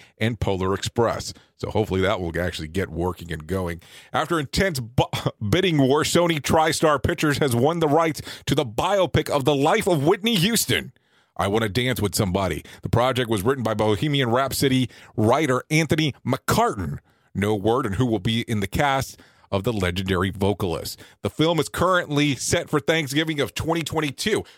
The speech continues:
Who in the hell would you like to see play Whitney Houston that can match her pipes? I think that's gonna be a difficult role to fill if you're actually gonna have somebody who can legitimately sing. That's for sure. Something to think about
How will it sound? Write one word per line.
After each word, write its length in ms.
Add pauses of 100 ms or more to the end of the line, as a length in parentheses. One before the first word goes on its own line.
Who 100
in 100
the 120
hell 240
would 180
you 80
like 200
to 60
see 200
play 240
Whitney 320
Houston 500 (240)
that 120
can 160
match 280
her 120
pipes? 600 (1200)
I 40
think 140
that's 160
gonna 140
be 140
a 100
difficult 580
role 280
to 120
fill 380 (240)
if 100
you're 140
actually 220
gonna 120
have 140
somebody 260
who 80
can 220 (120)
legitimately 1000 (240)
sing. 540 (400)
That's 240
for 160
sure. 340 (300)
Something 240
to 100
think 200
about 380